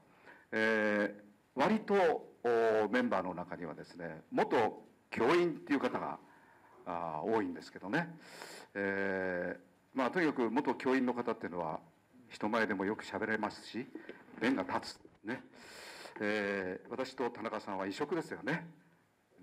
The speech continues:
中にあってはね。はい。まあ、そんな私なので、余計こういう、これから申し上げるようなことを思いつくのかもしれません。えー、そのあたりをあらかじめ、えー、お断りをしておきます。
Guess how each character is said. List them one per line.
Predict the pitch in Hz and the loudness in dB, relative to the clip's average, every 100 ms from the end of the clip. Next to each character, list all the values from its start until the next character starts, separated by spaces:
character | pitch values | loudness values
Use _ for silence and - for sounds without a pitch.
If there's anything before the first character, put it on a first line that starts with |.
| 113 | -6
中 | 113 110 | -4 -4
に | 98 92 | -4 -4
あ | |
っ | - | -4
て | - | -4
は | 90 | -4
ね。 | 101 147 147 - - - - | -2 -2 -4 -16 -14 -14 -10
は | 107 | -6
い。 | 98 87 - _ _ - _ | -4 -6 -18 _ _ -20 _
ま | 160 | -2
あ、 | 196 | -2
そ | 214 | -2
ん | 226 | -2
な | 226 214 208 185 - 156 | 0 0 0 0 -2 -2
私 | 156 170 170 - 170 170 | 0 -2 -4 -6 -2 0
な | 160 175 | 0 2
の | 143 110 | 2 4
で、 | 180 151 123 | 4 6 4
余 | 131 123 | 2 2
計 | 165 151 | 6 4
こ | 147 - | 4 4
う | 147 | 4
い | 135 | 6
う、 | 131 | 4
こ | 127 | 2
れ | 127 | -2
か | 123 | 2
ら | 117 | 2
申 | 117 | 2
し | 113 | 0
上 | 113 | 0
げ | 113 | 0
る | 107 | 2
よ | 104 | 0
う | |
な | 98 | 0
こ | 85 | -4
と | - | 2
を | 143 117 87 - - - | 4 4 2 -6 -20 -12
思 | 104 110 | 0 2
い | 107 | 2
つ | - - | -4 -12
く | - 98 90 - | -4 -2 -4 -4
の | 107 | -4
か | - 127 | 0 2
も | 117 95 | 2 0
し | - | -4
れ | 87 | -8
ま | 87 | -8
せ | 85 | -4
ん。 | 80 - - _ _ _ _ _ _ _ - - - - | -6 -6 -16 _ _ _ _ _ _ _ -18 -16 -16 -6
え | 98 92 | -2 -2
ー、 | 95 | 0
そ | 131 | 2
の | 131 | 2
あ | |
た | 127 107 | 2 2
り | 120 | 4
を | 139 117 | 6 4
あ | 101 | 2
ら | 92 | 0
か | 92 | -2
じ | 85 | -2
め、 | 95 117 | 2 4
え | 104 - 85 82 | 4 2 0 0
ー、 | 90 | 0
お | |
断 | 92 - 92 85 | 0 -2 0 2
り | 104 | 4
を | 127 - - | 2 0 -8
し | - | -10
て | 82 | -10
お | |
き | - 80 | -10 -8
ま | 98 113 | -4 -4
す。 | - | -6